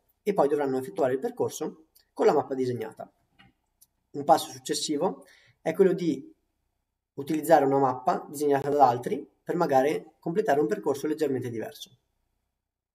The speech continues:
Un esercizio molto bello da fare soprattutto con i ragazzi più grandi di medie e superiori è l'orienteering quiz.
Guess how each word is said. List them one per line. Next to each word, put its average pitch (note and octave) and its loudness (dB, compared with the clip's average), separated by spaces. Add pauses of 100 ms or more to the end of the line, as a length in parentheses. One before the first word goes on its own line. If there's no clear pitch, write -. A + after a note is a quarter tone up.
(3000)
Un C#3+ 2
esercizio C#3+ 4
molto C#3+ 2
bello C#3+ 2
da A#2+ -6
fare C3 0
soprattutto - -14
con C3+ -2
i C3 2
ragazzi C3+ -2
più C3 -6
grandi C3+ 0
di A#2 -10
medie A#2+ -6
e - -6
superiori C#3 0 (340)
è F#3+ 0
l'orienteering E3 2
quiz. - -14